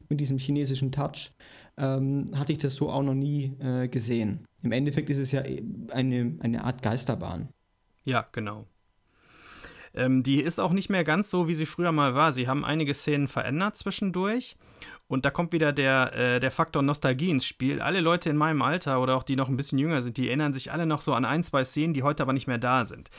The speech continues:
Speaker 2: Keiner von uns weiß mehr genau, an welcher Stelle das war.
Speaker 1: Mhm.
Speaker 2: Aber dass das da war und was es gezeigt hat,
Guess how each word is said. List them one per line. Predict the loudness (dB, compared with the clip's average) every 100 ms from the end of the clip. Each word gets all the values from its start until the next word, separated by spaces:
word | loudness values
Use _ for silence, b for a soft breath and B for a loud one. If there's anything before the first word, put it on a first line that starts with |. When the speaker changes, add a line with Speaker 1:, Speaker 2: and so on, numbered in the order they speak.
| B B
Speaker 2:
Keiner | -4 0 0
von | 0 0
uns | 2
weiß | 2 4
mehr | 2 4
genau, | 4 4
an | 2
welcher | 0 -2 0
Stelle | 0 2 2 2
das | 0 -4 -6
war. | -4 -4 -2
Speaker 1:
Mhm. | 0 -2 -2
Speaker 2:
Aber | -2 -2
dass | 0 0 0
das | -2 0
da | 4 4 4
war | 0 0 -4 B
und | -4 -2
was | -2
es | -4
gezeigt | -4 -2 2 0 0 -6
hat, | -8 -8